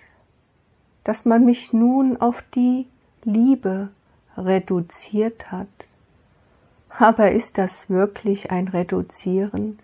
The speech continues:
Denn ist nicht die Liebe das Höchste?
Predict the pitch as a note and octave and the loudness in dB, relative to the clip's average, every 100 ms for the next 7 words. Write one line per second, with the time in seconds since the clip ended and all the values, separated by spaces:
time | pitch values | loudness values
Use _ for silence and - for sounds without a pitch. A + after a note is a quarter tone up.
0 | _ - - - G#3 G3+ B3 - B3 A#3+ | _ -20 -20 2 4 4 2 4 4 4
1 | - G#3+ G3 G3+ G#3+ A#3 B3 A#3+ G3 - | 0 -2 0 2 2 2 0 -2 -6 -8
2 | - - F#3+ G3+ - - - A#3 | -12 -2 0 0 -4 -20 -10 -10